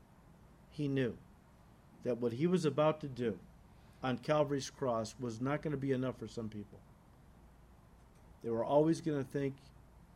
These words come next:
Jesus plus baptism, Jesus plus circumcision, Jesus plus keeping commandments.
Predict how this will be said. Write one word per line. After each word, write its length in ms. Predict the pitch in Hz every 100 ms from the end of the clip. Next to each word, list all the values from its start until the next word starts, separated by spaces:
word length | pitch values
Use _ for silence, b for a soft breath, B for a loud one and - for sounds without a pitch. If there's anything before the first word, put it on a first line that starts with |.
| - -
Jesus 560 | - 165 156 156 143 - -
plus 520 | - 147 139 - - - - - - -
baptism, 560 | - 135 127 - 104 87 - - -
Jesus 420 | 151 151 139 131 -
plus 460 | 143 139 127 - - - -
circumcision, 800 | - 160 - 117 - 107 - - - - - - - -
Jesus 400 | - 156 151 151 -
plus 240 | - 156
keeping 400 | - 175 165 151
commandments. 800 | 135 139 135 127 113 98 - -